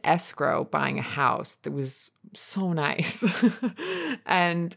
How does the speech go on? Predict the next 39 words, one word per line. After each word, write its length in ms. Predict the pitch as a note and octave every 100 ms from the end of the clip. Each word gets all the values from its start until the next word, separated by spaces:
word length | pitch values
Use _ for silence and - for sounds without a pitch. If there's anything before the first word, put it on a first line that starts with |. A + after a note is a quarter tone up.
| -
uh, 200 | F3 E3+
my 140 | E3
parents 440 | D#3 F3+ F#3+ F#3 F3
had 140 | D#3+
a 40 |
trip 280 | D3+ - -
planned 380 | - E3 D#3+ D#3+
out 320 | D3+ D3+ D3+
to 80 | -
come 420 | - D#3 D3 C#3+
see 220 | - - A3+
our 100 | G#3
new 140 | G#3
house 420 | F#3+ F3+ E3+ F3
and 140 | D#3 D#3+
to 80 |
see 180 | D#3 F#3
my 140 | E3+ D#3
new 180 | D#3+
life 380 | D3+ D3 D#3 -
in 160 | - D3
L 160 | C#3+
A, 340 | D3 C#3+ C#3+ D3 _ _ _
'cause 100 | -
I 100 | D#3
had 80 | -
just 160 | E3+
moved 280 | F3 F3 E3+
here. 340 | E3 D3+ D3+ D3+ _ _ _
And 400 | F3+ F3+ F3 E3+ - -
then 240 | F3+ E3+
covid 360 | F3 A#3 B3 A3+
happened, 600 | D#3+ D3 - D3 C#3+ -
and 140 | E3
all 180 | D#3+ E3+
of 100 | E3
these 220 | D#3+ D#3
things 500 | - D3+ C#3 C#3 C3 -
exploded 680 | B2 - D3+ C3 A#2 C#3+